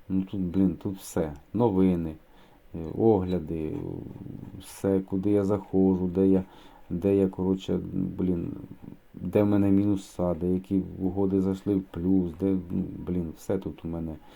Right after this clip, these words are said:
Я ви-, викладую своє, свій шлях до, до мільйона, коротше. От, оце все тут. І на даний момент це безкоштовно, сюди ви можете потрапити.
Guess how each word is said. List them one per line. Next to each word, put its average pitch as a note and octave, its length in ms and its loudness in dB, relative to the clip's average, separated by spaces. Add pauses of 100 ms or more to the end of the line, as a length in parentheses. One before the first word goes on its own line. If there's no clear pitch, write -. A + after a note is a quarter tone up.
(380)
Я E2+ 220 0
ви-, E2 180 -2
викладую F2 680 0
своє, F2 520 0
свій F2 380 0
шлях F#2+ 380 2
до, D#2+ 500 -2
до E2 200 -2
мільйона, E2 520 -4
коротше. - 420 -12
От, - 220 -12
оце - 240 -4
все - 220 -6
тут. - 320 -14 (600)
І F#2+ 160 6
на G2+ 140 4
даний A2 200 4
момент G2 360 4
це F#2 100 -2
безкоштовно, F2+ 800 -2
сюди E2 240 -6
ви D#2+ 120 -4
можете D#2+ 280 -6
потрапити. F#2+ 640 -2